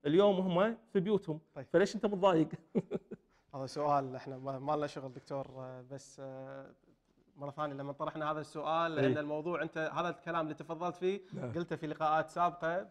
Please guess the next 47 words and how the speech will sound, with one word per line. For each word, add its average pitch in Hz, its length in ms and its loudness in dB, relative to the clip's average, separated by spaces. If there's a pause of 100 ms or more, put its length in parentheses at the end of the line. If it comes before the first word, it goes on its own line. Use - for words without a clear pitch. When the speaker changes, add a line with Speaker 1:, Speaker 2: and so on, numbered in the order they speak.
Speaker 1:
إيه، 214 140 8
Speaker 2:
ك-، 220 40 6
Speaker 1:
ولا، 220 300 2
لا 190 140 6
زلنا 247 240 4
ملتزمين. 220 420 4
Speaker 2:
كنا 185 140 6
جايين 196 280 8
نبي 190 160 2
نسمع 190 240 2
منك 196 220 0
شيء 190 220 2
جديد. 170 340 -2
أنت 156 180 -4
ما 180 160 4
Speaker 1:
لا. 202 120 8
Speaker 2:
أنت 202 200 2
اللي 190 140 0
ذكرته 220 420 0
عد 190 340 4
ما 208 100 4
Speaker 1:
إيش؟ 196 120 2
Speaker 2:
قلته 214 200 2
في 175 60 -4
السابق. 156 380 2
Speaker 1:
لا، 135 260 -4
ماشي. 160 480 -2
Speaker 2:
ما 156 160 6
Speaker 1:
ما 208 80 8
دام 196 80 8
Speaker 2:
قلت 175 100 4
شيء، 208 200 4
ما 196 100 6
قلت 208 200 2
لنا 214 160 4
أي 233 140 4
شيء 220 220 0
جديد 220 120 2
Speaker 1:
ما 185 100 8
دام 196 220 10
Speaker 2:
تمامًا 202 120 2
Speaker 1:
هم 196 100 4
Speaker 2:
الحين. 190 140 8
Speaker 1:
في - 120 -2
بيوتهم 180 540 4
ما 185 80 4
تضرروا، 151 680 6